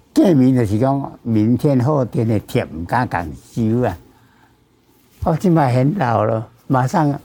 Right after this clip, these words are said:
有问题了，嘛，不一定啊。好，有的真济朋友讲，今天到底咧佚佗，什么明天走掉啊？不一定啊。我即马年纪大了，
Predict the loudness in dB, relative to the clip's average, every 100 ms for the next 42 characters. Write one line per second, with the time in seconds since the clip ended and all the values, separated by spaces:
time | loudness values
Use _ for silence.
0 | _ -2 0 2 0 -2 -2 -2 -4 -12
1 | -10 -4 -2 -2 0 0 0 -2 -4 -4
2 | -8 -14 -18 _ _ _ _ _ _ _
3 | _ _ _ _ -6 0 0 0 0 2
4 | 2 0 -2 -2 0 0 0 0 2 2
5 | 0 -4 -6 -16 -20 -2 0 2 2 2
6 | 2 0 2 2 4 2 0 -2 0 0
7 | 0 -2 -6 -6 0 2 4 4 4 4
8 | 4 2 0 0 -2 0 0 0 -2 -4
9 | -2 2 2 2 0 0 0 -2 -4 -6
10 | -12 -20 -20 -20 -20 -20 -4 -2 2 2
11 | 2 2 2 0 0 0 0 0 0 -2
12 | -6 -8